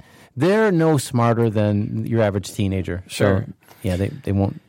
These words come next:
Speaker 1: be able to help themselves.
Speaker 2: So residents in the affected area, uh, they're, uh, even, like,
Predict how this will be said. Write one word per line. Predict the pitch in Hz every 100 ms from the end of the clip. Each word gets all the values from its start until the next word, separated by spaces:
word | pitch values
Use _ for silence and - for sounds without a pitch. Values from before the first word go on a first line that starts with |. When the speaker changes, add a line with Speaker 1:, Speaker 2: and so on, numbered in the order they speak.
| _ -
Speaker 1:
be | -
able | 101
to | 95
help | 90
themselves. | 92 90 - - -
Speaker 2:
So | - 135
residents | 123 160 185 190 170
in | 156
the | 135
affected | 113 143 135 123
area, | 131 139 113 104
uh, | 110 110 101 104 104
they're, | 107 120 117 117
uh, |
even, | 131 143 156
like, | 131 117